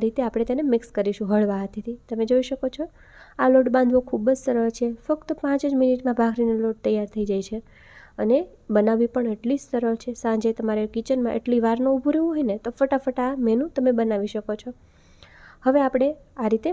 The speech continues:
ભેગો કરી લેશું. તમે જોઈ શકો છો એકદમ સરળતાથી ભાખરીનો લોટ બંધાઈને તૈયાર થઈ જતો હોય છે. ભાખરી આમ તો ગુજરાતીના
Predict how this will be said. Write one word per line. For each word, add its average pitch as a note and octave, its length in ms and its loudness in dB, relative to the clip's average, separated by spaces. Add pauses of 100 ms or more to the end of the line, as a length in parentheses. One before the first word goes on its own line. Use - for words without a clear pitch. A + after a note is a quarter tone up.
ભેગો A#3+ 240 8
કરી G3+ 300 0
લેશું. G#3 220 -10 (100)
તમે A#3+ 160 0
જોઈ B3 220 0
શકો A#3+ 200 -4
છો A#3 180 -6
એકદમ A#3 400 2
સરળતાથી G#3+ 600 -4 (100)
ભાખરીનો B3 480 0
લોટ B3 200 0
બંધાઈને A3 360 0 (100)
તૈયાર A3+ 280 4
થઈ G#3+ 200 -2
જતો G3+ 220 0
હોય G3+ 240 0
છે. G#3+ 120 -8 (720)
ભાખરી A3+ 340 2
આમ A3+ 120 2
તો A#3+ 160 0
ગુજરાતીના B3 540 0